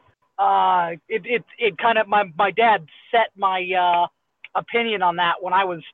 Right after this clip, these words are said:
very young, my very first time ever getting into a fist fight.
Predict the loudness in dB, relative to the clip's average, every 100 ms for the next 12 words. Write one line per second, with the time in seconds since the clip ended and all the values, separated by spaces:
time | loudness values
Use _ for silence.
0 | _ _ _ -2 2 2 2 2 2 2
1 | -2 0 0 0 0 0 0 0 0 0
2 | -2 -4 -6 -4 -6 -8 -4 -4 -4